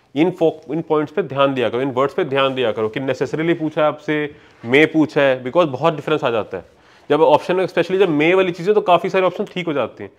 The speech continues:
लेकिन जब necessarily हो तो specially ध्यान देना पड़ता है कि क्या ये definitely होगा ही होगा, वहाँ पे काफ़ी ज़्यादा फोकस चलता है आपका।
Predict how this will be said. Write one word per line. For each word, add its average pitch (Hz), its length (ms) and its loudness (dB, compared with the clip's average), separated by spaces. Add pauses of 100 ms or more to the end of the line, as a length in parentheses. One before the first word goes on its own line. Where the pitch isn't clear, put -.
(280)
लेकिन 151 160 2
जब 175 140 2
necessarily 190 480 2
हो 135 100 2
तो 156 100 -6
specially 180 420 -2
ध्यान 156 240 4
देना 147 180 4
पड़ता 143 240 -2
है 175 60 -4
कि 175 60 -12
क्या 190 100 2
ये 185 100 2
definitely 170 540 0
होगा 143 220 2
ही 151 80 2
होगा, 95 240 -4 (460)
वहाँ 143 140 8
पे 180 120 2
काफ़ी 170 260 4
ज़्यादा 170 160 2
फोकस 151 300 -4
चलता 107 260 -4
है 95 40 -6
आपका। 95 240 -14